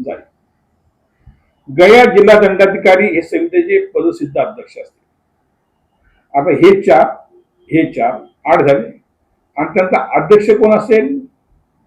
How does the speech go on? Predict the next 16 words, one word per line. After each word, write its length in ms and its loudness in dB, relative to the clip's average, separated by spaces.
हे 220 4
गयाचा 760 -2
दंडाधिकारी 600 -2
म्हणजे 280 -2
जया 300 -6
कलेक्टर 480 -4
म्हणजे 180 -12
जिल्हाधिकारी, 640 -16
बरोबर, 300 -12
तो 60 -2
अध्यक्ष 360 -8
असेल. 240 -20
परंतु 520 4
but 200 0
गया 260 6
जिल्हा 460 4